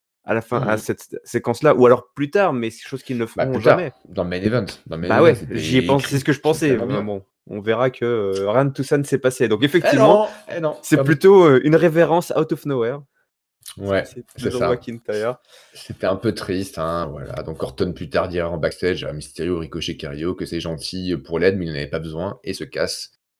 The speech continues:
Speaker 2: Voilà, fier, euh, fier comme la vipère qu'il est. Donc,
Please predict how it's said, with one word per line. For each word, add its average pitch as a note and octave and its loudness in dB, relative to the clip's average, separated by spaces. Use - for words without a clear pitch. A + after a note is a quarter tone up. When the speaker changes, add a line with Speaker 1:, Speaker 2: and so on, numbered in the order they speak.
Speaker 2:
Voilà, C#2 -8
fier, G2 4
euh, D2 -4
fier D#2+ -10
comme D#2+ -10
la D2+ -8
vipère C#2+ -14
qu'il - -10
est. C2 -8
Donc, B2+ -14